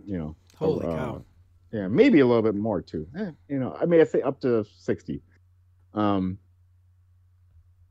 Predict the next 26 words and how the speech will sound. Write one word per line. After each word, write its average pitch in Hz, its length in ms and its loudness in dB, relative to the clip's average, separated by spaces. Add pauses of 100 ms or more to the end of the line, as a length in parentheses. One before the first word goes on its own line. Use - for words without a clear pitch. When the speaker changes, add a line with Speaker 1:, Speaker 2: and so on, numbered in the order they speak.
(680)
Speaker 1:
season 254 340 4
tickets 208 260 4
to 196 120 0
the 143 100 4
Lakers 151 480 6
probably 254 540 4
get 170 200 6
a, 143 300 6 (220)
it's 127 200 2
got 294 240 6
a, 147 500 2 (180)
<laughs> - 180 -20
I 160 60 -4
wanna, 226 300 4
I 147 100 0
don't, 180 280 2
I 123 100 0
don't 165 100 4
know 175 80 4
if 170 100 0
I'm 160 160 0
saying 156 240 0
gonna 131 140 2
push 175 260 0
a 180 40 2
million, 214 420 6